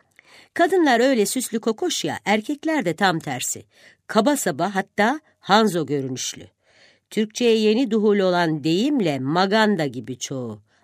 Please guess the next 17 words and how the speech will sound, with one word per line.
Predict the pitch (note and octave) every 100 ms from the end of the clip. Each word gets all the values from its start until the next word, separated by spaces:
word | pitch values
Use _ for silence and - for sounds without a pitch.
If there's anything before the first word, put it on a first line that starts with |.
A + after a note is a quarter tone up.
| _
Ayrıca | F3 F#3 G3+ A3+ F3
neredeyse | C#3 D#3 A3 G#3+ D#3+ C#3+ - C#3+
hiç | - D4+ - F3
yakışıklı | D#3 E3 D#3 -
erkek | D3 D3+ C#3+ E3 D#3
yok. | B2 G2 _ _ _ _ _ - -
Bir | G#3+
gün | G3 A#3+ G#3+
bir | G#3+
kafede, | - G3 G3 E3+ E3+ G#3 _
"Hah, | - E4+ D4 -
işte | B3 - A#3
bu | D#4
yakışıklı." | D4+ G#3+ G#3+ G3+ - F3 C#3+
deyip | E3 D#3 -
gözümü | D#3+ F3 G#3 B3
ayıramadığım | E3+ F3 F#3+ C#4 G3 D3 D3+ C#3